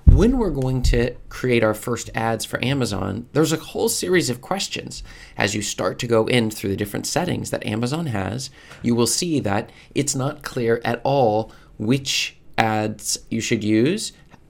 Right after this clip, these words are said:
uh, how you should set them up, whether you should have the bidding,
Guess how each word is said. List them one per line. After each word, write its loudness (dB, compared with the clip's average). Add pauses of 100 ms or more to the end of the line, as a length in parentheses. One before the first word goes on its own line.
uh, -2
how 0
you 4
should -8
set -4
them 0
up, -2 (400)
whether 4
you 2
should -6
have -2
the -4
bidding, 0